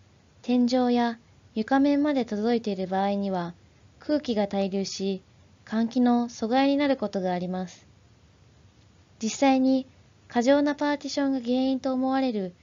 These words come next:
集団感染事例も報告されています。パーティションの高さは、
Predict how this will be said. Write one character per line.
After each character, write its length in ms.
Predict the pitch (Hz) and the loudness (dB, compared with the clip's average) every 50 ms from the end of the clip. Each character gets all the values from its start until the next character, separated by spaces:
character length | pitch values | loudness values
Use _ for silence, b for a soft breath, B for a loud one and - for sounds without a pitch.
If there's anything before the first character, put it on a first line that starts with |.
| b b _ | b b _
集 240 | - - 254 262 269 | -10 -4 -2 -2 0
団 240 | 285 277 277 277 | 0 0 0 -2
感 220 | 269 277 277 285 269 | -2 -2 -2 -4 -2
染 220 | 277 285 277 269 | -2 -2 -2 -2
事 140 | 262 277 285 | -2 -2 0
例 200 | 269 269 247 214 | 0 2 0 0
も 160 | 190 180 175 | -2 -4 -6
報 200 | 175 - - 202 | -8 -10 -12 -10
告 220 | 202 - 220 - 220 | -8 -10 -10 -10 -8
さ 140 | - 226 | -6 -4
れ 100 | 220 220 | -6 -4
て 140 | 220 - 220 | -4 -4 -4
い 80 | 214 208 | -4 -2
ま 180 | 214 220 220 | -4 -4 -6
す。 160 | 214 - - _ _ _ _ _ - _ _ _ _ - _ _ _ _ _ - _ _ _ _ _ _ _ _ _ _ _ _ - - _ _ - | -6 -10 -18 _ _ _ _ _ -20 _ _ _ _ -20 _ _ _ _ _ -20 _ _ _ _ _ _ _ _ _ _ _ _ -20 -20 _ _ -6
パ 140 | - 262 294 | -4 -2 -2
ー 40 | |
テ 120 | 302 302 302 | -2 -2 -4
ィ 20 | |
シ 100 | 285 - | -2 -2
ョ 120 | 294 285 277 | 0 0 0
ン 60 | 277 | 0
の 200 | 277 277 277 269 | 0 0 -2 -4
高 260 | 269 277 269 - 247 | -6 -8 -6 -4 -4
さ 140 | 240 214 190 | -4 -4 -6
は、 240 | 180 180 180 190 | -4 -6 -8 -8